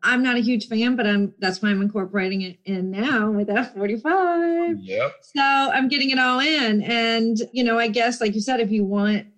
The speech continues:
Speaker 1: to bulk up, then that would be more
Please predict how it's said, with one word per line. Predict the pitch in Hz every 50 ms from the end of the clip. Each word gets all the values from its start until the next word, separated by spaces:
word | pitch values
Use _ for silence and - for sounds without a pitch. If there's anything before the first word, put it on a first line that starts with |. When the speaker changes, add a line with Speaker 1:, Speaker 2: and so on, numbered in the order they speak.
| _ _ -
Speaker 1:
to | - 226 214 208 202 202 196 196 185 - -
bulk | 202 196 220 208 196 196 180 185
up, | 233 254 330 330 262 - - - - _ _ _ _ _ _ _ _ _ _ _ _ _ _ _ _ _ _ _ _ _ -
then | 190 202 214 208 208 208 208 202 202
that | 190 180 180 -
would | - 190 180
be | 185 190
more | 196 185 165 156 160 165 165 160 160 160 160 175 190 180 175